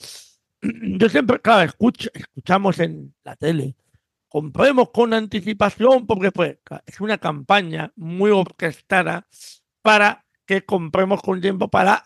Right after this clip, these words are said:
ya hacer, <clears throat> disculpad, <clears throat> para hacer caja a los negocios, los comercios. Pero quizás no hay tanta diferencia en los precios del día diez de diciembre al día veinticuatro de diciembre a última hora.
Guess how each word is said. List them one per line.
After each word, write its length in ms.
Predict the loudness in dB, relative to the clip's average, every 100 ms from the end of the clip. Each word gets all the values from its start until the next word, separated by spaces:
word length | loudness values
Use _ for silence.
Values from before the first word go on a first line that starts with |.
| -8 -4
ya 180 | 0
hacer, 380 | 0 0 0 -2 _ _
<clears throat> 180 | _ -8 -8 -8 -16 -12 -12 -12 -16
disculpad, 460 | -16 -6 0 0 0 _ _ _ _ _ -4
<clears throat> 1160 | 0 0 -2 -8 _ _ _ _ _ _ _ -4
para 180 | -2 0
hacer 180 | -2
caja 280 | 0 -2 0
a 40 | -2
los 120 | -4
negocios, 460 | -8 -14 -20 -20 -16 -12
los 100 | -6
comercios. 1000 | -4 -2 -4 -6 -14 -14 -18 -20 -20 _ _
Pero 180 | 0 0
quizás 260 | 0 0 2
no 80 |
hay 80 | 2
tanta 240 | 2 2 2
diferencia 480 | 2 0 -2 -2
en 60 | 0
los 140 | 0
precios 440 | 0 -2 0 0 -2 _ _ -2
del 260 | 2 2
día 280 | 2 2 0 _ _
diez 460 | -8 0 0 0 -8
de 100 | -10
diciembre 520 | -8 -2 -2 -2 -8 -12 _ _ _ _ _ -8
al 180 | -4 0
día 240 | 0 -2 -2
veinticuatro 720 | -2 -2 -6 2 2 2 0
de 120 | -2
diciembre 440 | -2 -4 -4 -6 -8
a 60 | -8
última 400 | -8 -8 -10 -12
hora. 260 | -20 _